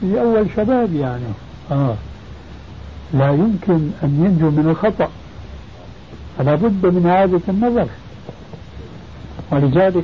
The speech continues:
نحن نقول في كتبنا التي نعيد طباعتها الآن بعد إعادة النظر فيها، طبعة منقحة ومزيدة، منقحة ومزيدة.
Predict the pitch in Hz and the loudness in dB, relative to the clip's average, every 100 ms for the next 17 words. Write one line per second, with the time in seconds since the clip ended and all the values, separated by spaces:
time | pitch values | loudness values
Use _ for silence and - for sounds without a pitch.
0 | 170 147 147 143 131 190 180 143 135 143 | -2 -4 -2 -2 0 2 2 0 -8 -6
1 | - 175 160 139 131 127 131 - 147 135 | 0 2 2 2 0 -2 -4 -2 0 2
2 | 139 160 165 135 127 131 127 147 160 139 | 2 2 0 -2 -4 -2 0 0 0 -2
3 | 127 123 131 - 139 139 135 131 - - | -2 -4 -6 -2 2 4 4 0 -4 -16
4 | - - - - - - - - - 131 | -16 -18 -18 -18 -18 -16 -18 -12 -2 2
5 | 147 139 143 135 131 151 160 151 135 143 | 4 4 4 4 4 4 4 0 -4 -2
6 | 135 151 135 127 127 - 135 131 117 117 | 2 2 2 0 -2 -4 0 2 2 0
7 | 123 - - - - - - - - - | -4 -8 -18 -18 -18 -18 -18 -18 -18 -18
8 | - - - - - - - 104 - - | -18 -18 -18 -18 -18 -18 -18 -18 -18 -18
9 | - - - - - - - - - - | -18 -18 -18 -18 -18 -18 -16 -16 -16 -18
10 | - - - - - 170 175 208 165 170 | -18 -18 -16 -12 0 2 2 2 4 2
11 | 190 - - - - - - - 135 151 | 0 -8 -18 -18 -18 -18 -12 -2 2 2
12 | - - 127 117 117 - - 143 127 131 | 0 -6 -6 -4 -4 -8 -2 2 4 2
13 | 120 143 107 104 - - - - - - | 2 0 0 -2 -6 -18 -18 -18 -16 -6
14 | 127 135 - 139 107 117 117 117 120 143 | -2 -2 -2 -2 0 0 0 0 0 2
15 | 127 | 0